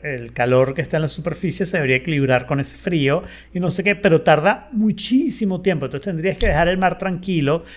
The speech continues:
y no ponerle nuevas energías para que eso se lograra equilibrar. Pero en realidad lo que está pasando es que viene el sol y evapora el agua. Entonces lo mismo que en la olla, ¿no? Ese mar que estaba tratando de interactuar consigo mismo,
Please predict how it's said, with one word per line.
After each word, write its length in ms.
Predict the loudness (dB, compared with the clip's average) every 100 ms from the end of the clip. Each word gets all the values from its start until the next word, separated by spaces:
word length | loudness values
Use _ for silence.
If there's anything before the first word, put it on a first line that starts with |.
| -12
y 120 | -2 0
no 180 | 0
ponerle 400 | 0 0 2 2
nuevas 280 | 2 2 2
energías 500 | 0 -4 -4 0 0
para 200 | 2 -2
que 100 | -2
eso 140 | -8 -2
se 100 | -2
lograra 320 | 0 -2 -4
equilibrar. 440 | -4 0 4 4
Pero 100 | 4
en 40 | -4
realidad 240 | -2 -2
lo 60 | -2
que 60 |
está 140 | -4 -4
pasando 460 | -4 -4 0 0 -2 -14 -6
es 100 | -4
que 140 | 0
viene 200 | 0 0
el 80 | 0
sol 380 | 0 2 4 2
y 40 |
evapora 380 | 0 0 0 -2
el 100 | 2
agua. 260 | 2 2 0
Entonces 320 | -4 -6 -4
lo 80 | -4
mismo 240 | -4 -4
que 100 | -2
en 80 | 0
la 100 | 4
olla, 300 | 4 4 0
¿no? 160 | -6 -8 -14 -8
Ese 240 | -4 0 2
mar 300 | 4 4 2
que 80 | -4
estaba 220 | 2 2
tratando 340 | 2 -2 0
de 60 | 2
interactuar 500 | 0 0 0 0 0
consigo 340 | -4 -4 -2
mismo, 380 | 0 0 -4 -6